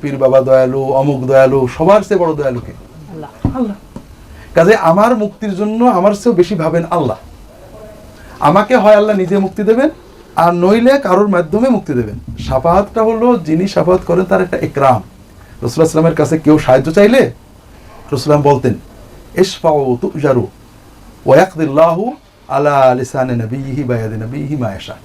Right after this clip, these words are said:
যখন কেউ চাইতো, বলে, "তোমরা সুপারিশ করবে।" কেউ যদি আমার কাছে এসে বলে যে, "হুজুর, আমার এই সাহায্য লাগবে, অসুবিধা, অসুবিধা", তোমরা বলবে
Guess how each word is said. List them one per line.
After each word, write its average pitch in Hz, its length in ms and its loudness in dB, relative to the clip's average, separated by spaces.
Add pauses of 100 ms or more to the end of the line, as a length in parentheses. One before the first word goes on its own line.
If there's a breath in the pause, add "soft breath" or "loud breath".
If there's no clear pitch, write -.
(920)
যখন 131 180 2
কেউ 165 140 4
চাইতো, 147 340 2
বলে, 139 140 2
"তোমরা 147 200 0
সুপারিশ 147 340 -2
করবে।" 110 260 -2
কেউ 135 100 0
যদি 127 100 2
আমার 127 160 2
কাছে 156 200 -4
এসে 156 160 0
বলে 151 360 4
যে, 127 60 -6
"হুজুর, 135 220 -6
আমার 127 200 -4
এই 123 80 -4
সাহায্য 120 280 -4
লাগবে, 120 320 -2
অসুবিধা, 117 480 -2
অসুবিধা", 127 440 0 (320 loud breath)
তোমরা 151 160 4
বলবে 147 420 0